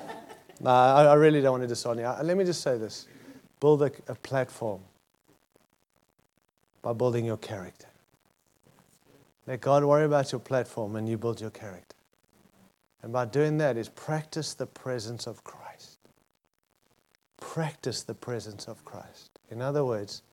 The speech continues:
get with God daily and get Him in His presence and w-, worship and honor. Some of what I shared last night,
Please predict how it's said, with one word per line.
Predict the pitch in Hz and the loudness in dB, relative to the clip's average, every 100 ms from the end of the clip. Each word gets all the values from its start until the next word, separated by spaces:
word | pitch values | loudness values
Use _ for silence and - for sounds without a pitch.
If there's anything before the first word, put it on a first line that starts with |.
| _ _ _ _ _ _ _ _ _ _ _ - | _ _ _ _ _ _ _ _ _ _ _ -6
get | 143 139 | -4 -4
with | 120 - | -6 -6
God | 110 104 92 | -8 -8 -12
daily | 104 98 98 87 - _ _ _ _ _ _ _ _ _ 120 | -12 -12 -14 -16 -20 _ _ _ _ _ _ _ _ _ -10
and | 110 | -6
get | 123 131 | -2 0
Him | 127 | 0
in | 127 | 0
His | 127 113 | 0 -2
presence | - - 117 104 98 90 | -6 -10 -8 -6 -8 -12
and | 98 110 | -10 -10
w-, | 120 - | -10 -10
worship | 107 120 131 135 - - 117 | -6 -2 0 -2 -4 -6 -8
and | 107 | -6
honor. | 117 117 98 | -6 -6 -6
Some | - 131 | -8 -6
of | 131 | -6
what | 131 | -4
I | 123 | -4
shared | 117 - 117 | -6 -8 -6
last | 113 107 | -8 -8
night, | 101 | -14